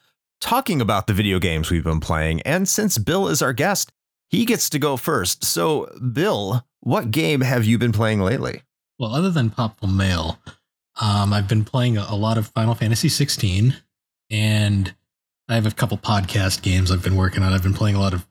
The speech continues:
Speaker 2: the Inuyasha game for P S two and Uncharted Golden Abyss. That's been my main three I've been kinda alternating through for, like, the last, like, month or so.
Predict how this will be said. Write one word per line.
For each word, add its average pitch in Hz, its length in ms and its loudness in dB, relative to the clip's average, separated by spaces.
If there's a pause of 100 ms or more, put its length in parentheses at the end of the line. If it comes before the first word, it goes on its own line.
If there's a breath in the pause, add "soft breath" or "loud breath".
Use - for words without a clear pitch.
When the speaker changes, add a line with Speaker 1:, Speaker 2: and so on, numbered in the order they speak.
Speaker 2:
the 120 80 -2
Inuyasha 101 600 2
game 95 220 2
for 98 100 -6
P 107 160 0
S 104 140 0
two 101 400 0 (140)
and 98 480 0 (480)
Uncharted 117 420 0
Golden 120 260 0
Abyss. 98 400 -2
That's - 260 -2
been 123 180 0
my 104 140 2
main 95 500 2 (360)
three 95 300 2
I've 90 140 -2
been 92 100 0
kinda 90 240 2
alternating 92 500 2
through 92 180 2
for, 95 100 0
like, 95 140 0
the 90 80 -2
last, 90 340 -2
like, 90 140 -2 (160)
month 95 260 0
or 101 60 2
so. 95 340 0